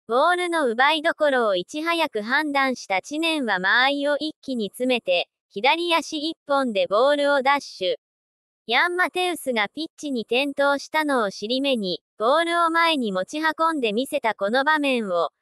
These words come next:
鹿島の公式X、旧Twitterが動画としてアップすると、大きな反響を呼んだ。本職がエフダブリューの知念は、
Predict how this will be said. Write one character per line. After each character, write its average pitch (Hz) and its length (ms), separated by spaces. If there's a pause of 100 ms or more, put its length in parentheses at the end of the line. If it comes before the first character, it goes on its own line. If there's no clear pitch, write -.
(220)
鹿 - 140
島 339 280
の 214 140
公 277 260
式 294 340
X、 - 600 (340)
旧 330 280
Twitter 214 800 (260)
が 220 120
動 277 260
画 311 160
と 294 120
し - 140
て 254 160
ア 294 40
ッ 311 60 (120)
プ 240 100
す - 160
る 226 140
と、 180 240 (180)
大 311 240
き 254 140
な 196 160
反 254 260
響 262 340
を 240 60
呼 226 220
ん 226 100
だ。 208 200 (720)
本 320 240
職 339 320
が 330 140
エ 262 100
フ 320 160
ダ 349 120
ブ 320 140
リ 269 240
ュ - 40
ー - 20
の 196 120
知 285 180
念 277 300
は、 180 220